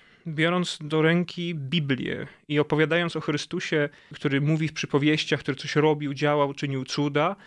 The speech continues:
i przekładając te sceny z Chrystusem na, na, na dzisiejsze wydarzenie i na ich życie, od razu wszystkie głowy są w górze tych młodych ludzi. I to jest dla mnie niezwykłe,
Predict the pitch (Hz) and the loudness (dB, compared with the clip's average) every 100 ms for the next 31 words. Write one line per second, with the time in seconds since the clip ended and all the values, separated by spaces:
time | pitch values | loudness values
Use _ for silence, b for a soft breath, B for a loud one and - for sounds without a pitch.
0 | B B - 147 139 165 - - 156 170 | B B -4 -2 -2 -2 -4 0 2 2
1 | 175 170 - 139 - 80 - - 175 165 | 0 -4 -2 -2 -2 -6 -6 -2 -2 -4
2 | 151 - 170 156 147 147 123 147 143 143 | -8 -6 -4 -2 0 0 -2 -4 -2 -2
3 | 143 143 - 202 165 156 151 139 160 160 | -2 -2 -2 0 0 0 2 2 2 0
4 | 160 147 143 147 139 135 - 160 185 b | 0 -2 -2 -2 0 -2 0 0 0 b
5 | b b b 143 139 147 - - 147 135 | b b b -6 -6 -6 -8 -6 -2 -2
6 | 139 135 143 135 135 123 - 135 - - | -2 -2 -4 -4 -8 -10 -10 -14 -14 -10
7 | 151 143 135 135 120 131 - 156 _ _ | -8 -6 -8 -8 -10 -10 -14 -18 _ _
8 | _ _ _ 156 - 208 220 139 131 131 | _ _ _ -14 -4 0 2 2 0 0
9 | 131 123 120 b b b 143 147 135 139 | -2 -6 -8 b b b -4 -2 0 -2
10 | - 143 175 | 0 0 0